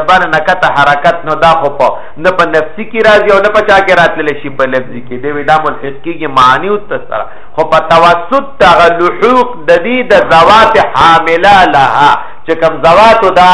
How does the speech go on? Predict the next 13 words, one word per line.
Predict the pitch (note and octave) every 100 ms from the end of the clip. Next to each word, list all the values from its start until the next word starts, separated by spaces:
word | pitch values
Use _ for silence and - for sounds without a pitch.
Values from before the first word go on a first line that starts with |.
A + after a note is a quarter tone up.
| F3+ -
عمل | D#3 D3+ D3+
کړي، | G3 F#3+
لکه | D#3+ C#3 C#3
جبریل، | B2+ C3 C#3 D3 D3 G#2 - - -
نو | D#3
په | D#3+ D3
کلام | D#3+ E3 G#3 G3
لفظي | E3+ D#3+ D#3+ - F3+ B3
کې | G#3+
راځي | F3 D#3+ D3+ E3+ F#3+ D#3+ C#3 C3 - - - D#3
نقل، | D#3 D3 C3+ A#2+ - - -
خو | - A#2+ B2+ B2+ C#3+ B2
حرکت | C#3+ C#3+ C3 B2+ C#3 C3 -